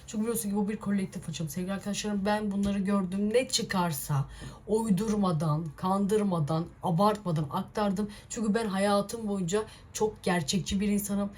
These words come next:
İnsanların bile arkadaşlar bana yalan söylemesini istemem. Bir şey varsa var, yoksa yok, böyle yok, işte aşkım şöyle oldu bir tanem. Kandıramam arkadaşlar. Ben bunları gördüm. Her şey güzel kalbiniz gibi olsun. Sizleri çok seviyorum.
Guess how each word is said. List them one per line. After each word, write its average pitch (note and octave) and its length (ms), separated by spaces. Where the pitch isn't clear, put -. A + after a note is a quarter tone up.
İnsanların G#3 680
bile F#3+ 100
arkadaşlar F3 480
bana F#3 120
yalan F3+ 240
söylemesini F3 400
istemem. D3+ 340
Bir - 40
şey C4 160
varsa B3 400
var, G3 120
yoksa A3 300
yok, F#3 120
böyle G#3 180
yok, G3 160
işte - 140
aşkım F3 460
şöyle F#3+ 300
oldu F3+ 260
bir E3 80
tanem. G3 320
Kandıramam F3 480
arkadaşlar. C#3+ 600
Ben G#3+ 220
bunları F3+ 260
gördüm. E3 420
Her A#3 340
şey G#3 300
güzel F3 340
kalbiniz D#3+ 420
gibi D#3+ 160
olsun. E3 420
Sizleri G#3 720
çok - 440
seviyorum. F3+ 560